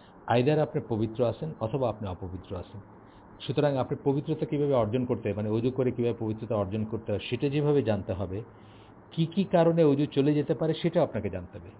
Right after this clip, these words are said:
তা নাহলে ধরেন আপনি একবার অজু করে বাসা থেকে বাইরেছেন, সারাদিন এখানে সেখানে ঘুরতেছেন, নামাজ পড়তেছেন, কিন্তু আপনার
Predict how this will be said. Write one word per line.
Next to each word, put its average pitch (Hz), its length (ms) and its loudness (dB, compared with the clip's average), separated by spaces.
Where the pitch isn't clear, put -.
তা 131 100 -2
নাহলে 143 180 -2
ধরেন 143 240 0
আপনি 131 360 -4
একবার 127 240 -4
অজু 123 160 -2
করে 127 180 -2
বাসা 113 180 -2
থেকে 113 140 -6
বাইরেছেন, 117 400 -4
সারাদিন 123 540 2
এখানে 110 220 -2
সেখানে 120 220 0
ঘুরতেছেন, 113 440 -2
নামাজ 113 280 -2
পড়তেছেন, 110 420 -6
কিন্তু 110 180 -4
আপনার 110 220 -4